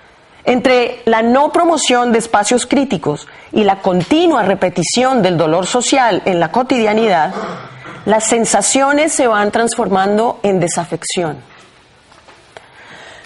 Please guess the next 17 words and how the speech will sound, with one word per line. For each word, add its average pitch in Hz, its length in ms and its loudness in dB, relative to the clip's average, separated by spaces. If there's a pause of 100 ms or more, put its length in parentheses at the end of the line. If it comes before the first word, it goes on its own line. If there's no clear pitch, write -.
(260)
La 240 120 4
desafección 247 520 0
para 311 140 2
Escribano 277 720 2
es 240 160 0
el 269 80 2
estado 233 340 0
de 254 160 0
naturalización 254 1200 0
de 196 80 2
las 180 220 -2
fuentes 208 340 0
de 214 80 2
dolor 175 420 2 (400)
que 233 140 2
van 226 160 2
aumentando 233 880 0